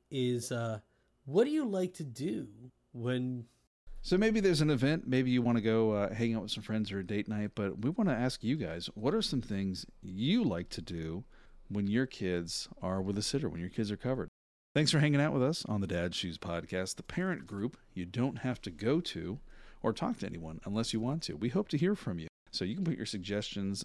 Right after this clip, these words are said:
Speaker 2: on our social media page. You can find us on Instagram, Facebook, and TikTok.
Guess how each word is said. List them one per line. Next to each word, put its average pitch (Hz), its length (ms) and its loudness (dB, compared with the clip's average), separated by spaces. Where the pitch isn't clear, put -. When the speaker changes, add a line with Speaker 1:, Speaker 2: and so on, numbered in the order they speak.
Speaker 2:
on 87 480 -2
our 87 300 -6
social 107 340 -2
media 107 220 4
page. 123 320 0
You 104 80 -2
can 90 80 -6
find 87 280 -2
us - 240 -6
on 92 380 -4
Instagram, 113 680 2
Facebook, 120 560 2
and 92 560 -2
TikTok. 123 420 -2